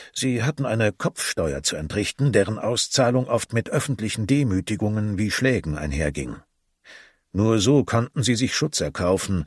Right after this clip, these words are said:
auf islamischem Gebiet leben und ihre Religion ausüben.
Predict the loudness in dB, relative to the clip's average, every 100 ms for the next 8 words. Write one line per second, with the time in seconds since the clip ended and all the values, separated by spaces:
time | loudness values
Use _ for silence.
0 | -6 -20 _ -10 -10 -4 -2 0 0 0
1 | 0 0 -2 -2 -2 -2 0 0 0 -4
2 | -6 -16 -20 _ 0 0 -2 -4 0 2
3 | 2 2 0 2 2 2 -2 -2 -2 -2
4 | -6 -10